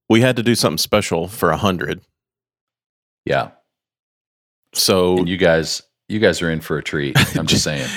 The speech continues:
Speaker 1: Jay pulled out the Rolodex. And you know what's funny? Like, we, we've been talking for a couple of weeks, like, who are we gonna get for episode one hundred? And getting a celebrity or somebody, like, super famous would have been cool. Like,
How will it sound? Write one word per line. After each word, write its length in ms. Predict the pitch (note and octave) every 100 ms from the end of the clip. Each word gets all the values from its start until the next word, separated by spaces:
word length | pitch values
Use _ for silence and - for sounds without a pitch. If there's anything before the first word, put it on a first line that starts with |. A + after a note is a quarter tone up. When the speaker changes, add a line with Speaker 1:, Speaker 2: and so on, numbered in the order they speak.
| E3 -
Speaker 1:
Jay 480 | F#2 A2+ A#2 G2+ F#2+ _ _ _
pulled 180 | - A2
out 160 | G2+ F#2+
the 60 |
Rolodex. 800 | F2 G2 G#2+ E2+ E2 F#2+ - - - _ _ _ _ _ _ _ _
And 420 | G#2+ G2 F2+ F2+ - - -
you 80 | C3+
know 80 | G#3
what's 140 | G#3+
funny? 360 | - G#2+ A2+ A#2+
Like, 300 | G2 F#2+ - _ _ - - _ _ _ _ _ _ _ _ _ _ -
we, 220 | A#2+ B2+ B2
we've 120 | C3+
been 100 | A#2
talking 200 | A2+ F2+
for 80 | G2
a 40 |
couple 200 | G#2 F#2
of 60 | F2+
weeks, 140 | D#2+
like, 120 | E2+
who 120 | G#2+
are 20 | G#2
we 80 |
gonna 160 | G2+ F2+
get 200 | F2+ E2
for 120 | -
episode 300 | E2+ - F2
one 160 | E2 D#2+
hundred? 360 | E2+ E2+ F2+ - -
And 360 | F#2 E2 E2 - _ _ _ _ _ _ _ _ _ - - - _ _ - _
getting 200 | C3+ C#3
a 40 | A#2
celebrity 840 | - F#2+ F2 F2 E2+ F#2+ G2 F#2+
or 100 | F#2
somebody, 360 | E2 G#2 F#2 F2
like, 180 | E2 E2
super 340 | - G2+ G2
famous 460 | F2 F2+ F2 F#2 -
would 100 | F2
have 80 | E2
been 140 | D#2+
cool. 440 | - F2+ D#2+ F2 G2
Like, 260 | F#2 E2+